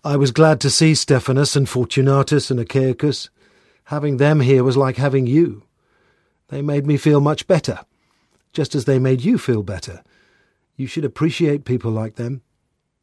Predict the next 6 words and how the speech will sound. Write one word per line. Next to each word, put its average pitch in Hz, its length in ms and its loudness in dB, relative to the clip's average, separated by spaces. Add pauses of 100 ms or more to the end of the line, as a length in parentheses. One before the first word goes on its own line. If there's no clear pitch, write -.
(1160)
Greetings 185 500 6
from 170 160 2
the 160 80 2
churches 170 460 4
in 170 100 6
Asia. 175 440 2